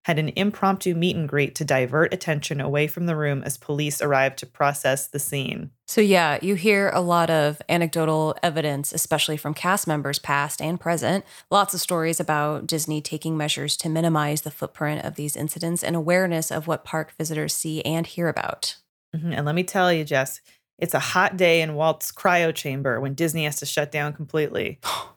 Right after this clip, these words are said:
Speaker 1: Um, <laughs> I mean, I really could not believe that during the pan-, like, it's just one of those things where
Speaker 2: Yeah.
Speaker 1: Disney's an institution
Speaker 2: Yep.
Speaker 1: and the pandemic closures, it, it's unreal.
Speaker 2: It's a-,
Speaker 1: Um,
Speaker 2: absolutely.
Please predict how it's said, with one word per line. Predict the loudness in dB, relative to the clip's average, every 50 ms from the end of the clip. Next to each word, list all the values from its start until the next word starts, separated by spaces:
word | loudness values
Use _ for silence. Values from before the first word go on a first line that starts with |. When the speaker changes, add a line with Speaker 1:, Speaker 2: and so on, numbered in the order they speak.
| _ _ _ _
Speaker 1:
Um, | 0 0 2 2 4 4
<laughs> | 4 4 2 0 -2 2 0 4
I | 6 6 6 6 6
mean, | 6
I | 6 6
really | 6 6 6 4 4 0 -2 _ -18 -18 -16 -16 -16 -10 _
could | 0 2 2
not | 2 2 2 2 2
believe | 0 0 2 4 2 4 4
that | 4 4 4 4
during | 0 0 0 -2
the | -4
pan-, | -4 -2 -4 0 4
like, | 4 4 4
it's | 4 2 2
just | 0 2
one | 2 4
of | 4
those | 2 2 2
things | 2 2 2 2 2
where | 2
Speaker 2:
Yeah. | 4 6 6 6 4
Speaker 1:
Disney's | 2 0 -2
an | -4
institution | -4 -6 -6 -6 -4 -2 -2 0 0 2 2 2 2 2 0 2
Speaker 2:
Yep. | 4 4 4 4
Speaker 1:
and | 2 0 -6 -8 -8 -12 _ _ 0
the | 0
pandemic | 2 2 0 4 4 4 4 4 2 -2 0
closures, | 2 2 2 2 2 2 0 0 0 0 -2 -4 -6 -8 _ -6
it, | -4 -4 -4 -6 -10 _ _ -10
it's | -10 -8 -6 -8 -8 -8 -8 -10 _ _
unreal. | -2 -2 0 0 -2 -2 0 2 2
Speaker 2:
It's | 2 2 0 -2
a-, | 0 2 4
Speaker 1:
Um, | 4 4 4 4
Speaker 2:
absolutely. | 2 2 2 0 -2 -2 -4 -2 -4 -4 -4 -4 -6